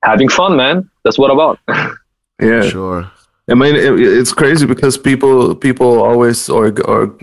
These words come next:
Speaker 2: club guests always think, "Yeah, there's a D J up there and he just presses the buttons and plays, uh, whatever, blah, blah, blah."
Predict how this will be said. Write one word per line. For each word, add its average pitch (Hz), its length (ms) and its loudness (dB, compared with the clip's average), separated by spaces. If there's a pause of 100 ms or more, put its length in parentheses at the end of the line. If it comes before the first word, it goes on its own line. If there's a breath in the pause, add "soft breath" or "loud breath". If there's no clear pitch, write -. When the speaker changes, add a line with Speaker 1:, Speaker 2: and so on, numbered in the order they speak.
(180)
Speaker 2:
club 117 320 -2
guests 110 340 0
always 113 320 2
think, 113 240 0
"Yeah, 117 140 4
there's 113 260 0
a 101 40 -10
D 117 200 0
J 113 100 0
up 110 220 -2
there 113 260 2
and 110 100 -4
he 113 80 0
just 110 300 0
presses 110 380 -2
the 113 80 0
buttons 107 500 -2
and 104 160 0
plays, 104 420 0
uh, 104 160 2
whatever, 104 760 0
blah, 107 180 2
blah, 117 140 2
blah." 113 280 -2